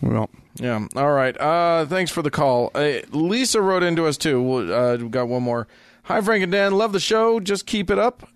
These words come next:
Speaker 2: Uh, just wanted to mention that the southern U S isn't the only cesspool to escape from. <laughs> I live in rural northern Nevada." Oh, my God. I pray for you.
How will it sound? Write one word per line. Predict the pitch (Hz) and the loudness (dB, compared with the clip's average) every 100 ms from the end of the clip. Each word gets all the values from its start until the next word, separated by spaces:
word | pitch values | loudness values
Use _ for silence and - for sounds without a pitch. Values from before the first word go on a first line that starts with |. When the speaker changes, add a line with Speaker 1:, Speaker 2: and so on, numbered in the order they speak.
| - | -2
Speaker 2:
Uh, | 135 135 135 139 123 - _ - _ - | 2 4 4 2 -2 -8 _ -20 _ -4
just | 233 254 | -2 0
wanted | 269 240 | 0 0
to | 214 | 0
mention | 214 220 196 190 190 - | 0 0 0 0 -2 -6
that | - 123 120 147 143 - - | -10 -8 0 2 2 0 -4
the | 139 | -2
southern | - 196 208 202 | 2 2 2 2
U | 190 143 156 147 | 0 0 2 4
S | 131 - | 2 0
isn't | - 131 143 | -2 -2 0
the | 123 | 0
only | 123 135 131 | 0 2 0
cesspool | - 151 131 - 143 113 110 | 2 0 0 0 0 0 0
to | 127 | 0
escape | 110 - 135 - | 0 0 -2 -2
from. | - 101 95 107 _ _ _ _ - | -6 -6 -6 -12 _ _ _ _ -6
<laughs> | - - 151 - 135 - 151 - - - - - | -4 -2 -4 -4 -8 -8 -14 -14 -18 -18 -20 -12
I | - 151 | -2 0
live | 190 190 180 | 2 2 0
in | 165 139 | 0 0
rural | 160 180 185 180 | 2 4 4 2
northern | 160 151 160 160 147 | 2 2 2 2 2
Nevada." | 135 123 135 131 107 - | 0 2 2 4 2 0
Oh, | - | -2
my | 107 98 | 0 -2
God. | - 90 82 | -2 -4 -2
I | 80 | -4
pray | - 73 | -4 -6
for | 71 60 | -4 -6
you. | 73 69 | -8 -8